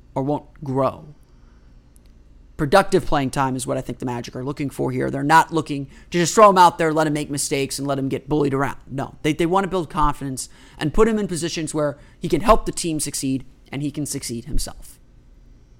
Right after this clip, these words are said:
But it is painfully obvious that he is the future of this team, that he is the direction the Magic are going.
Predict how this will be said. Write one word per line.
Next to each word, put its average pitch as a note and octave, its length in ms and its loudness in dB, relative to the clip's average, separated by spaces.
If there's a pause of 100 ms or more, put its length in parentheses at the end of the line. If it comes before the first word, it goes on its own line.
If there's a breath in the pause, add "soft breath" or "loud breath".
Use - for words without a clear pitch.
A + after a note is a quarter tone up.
(1900 soft breath)
But G3 140 10
it G3+ 100 8
is A#3+ 180 4
painfully G#3 540 2
obvious D3 640 0 (1080)
that D#3 180 2
he - 160 8
is D#3+ 100 4
the D#3+ 60 -4
future C#3+ 380 -4
of A#2+ 80 -8
this B2 160 -8
team, D3 240 -18 (600 soft breath)
that C3+ 100 -4
he F#3+ 120 -2
is G#3 120 2
the G#3 80 4
direction F3+ 420 0
the E3 80 -2
Magic D3 320 -2
are C#3+ 60 -6
going. - 360 -10